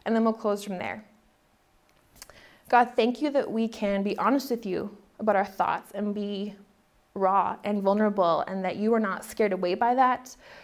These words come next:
You're not put off by that or, or annoyed or frustrated or angry at us. But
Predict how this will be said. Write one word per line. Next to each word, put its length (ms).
You're 80
not 180
put 140
off 260
by 160
that 400
or, 360
or 160
annoyed 440
or 140
frustrated 680
or 280
angry 420
at 160
us. 180
But 320